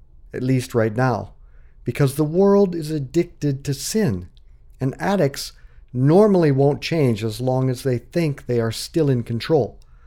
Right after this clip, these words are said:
that they can manage their lives as they are. So,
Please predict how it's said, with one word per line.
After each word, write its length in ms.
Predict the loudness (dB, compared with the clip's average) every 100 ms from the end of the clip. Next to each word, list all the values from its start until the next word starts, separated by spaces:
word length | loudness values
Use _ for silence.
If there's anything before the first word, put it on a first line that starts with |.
| -20 -14
that 140 | -4
they 80 | -2
can 260 | 0 2 4
manage 460 | 4 4 0 0
their 100 | 0
lives 480 | 2 2 2 0 -2
as 160 | -6 -2
they 220 | 0 0
are. 320 | 0 -4 -8 -18 -20 -20 -20 -20 -20 -18
So, 540 | -4 2 2 0